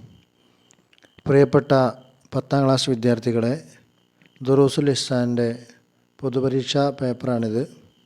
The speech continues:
നമുക്ക് ഇതൊന്ന് വിശദമായി പരിശോധിക്കാം. ഒന്നാമതായി, നൂസിലു ബിമാ യുനാസിബു, യോജിച്ചതെടുത്ത് ചേരുംപടി ചേർക്കാനാണ്. അൽ മർഉ, മനുഷ്യൻ, ഇത്തഖില്ലാഹ, അള്ളാഹുവിനെ സൂക്ഷിക്കുക.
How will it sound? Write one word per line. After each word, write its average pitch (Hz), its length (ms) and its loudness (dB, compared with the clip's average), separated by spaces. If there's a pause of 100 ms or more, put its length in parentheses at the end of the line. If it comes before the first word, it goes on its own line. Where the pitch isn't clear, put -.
(1160)
നമുക്ക് 135 340 -2 (100)
ഇതൊന്ന് 135 280 -2
വിശദമായി 127 640 0
പരിശോധിക്കാം. 113 680 -8 (1120)
ഒന്നാമതായി, 147 560 4
നൂസിലു 143 440 2
ബിമാ 139 340 2
യുനാസിബു, 127 600 -2 (1000)
യോജിച്ചതെടുത്ത് 139 880 2 (380)
ചേരുംപടി 139 420 -2
ചേർക്കാനാണ്. 123 540 -2 (760)
അൽ 139 160 -4
മർഉ, 135 440 -2 (500)
മനുഷ്യൻ, 123 480 -6
ഇത്തഖില്ലാഹ, 131 680 -4 (120)
അള്ളാഹുവിനെ 131 440 -4
സൂക്ഷിക്കുക. 123 560 -8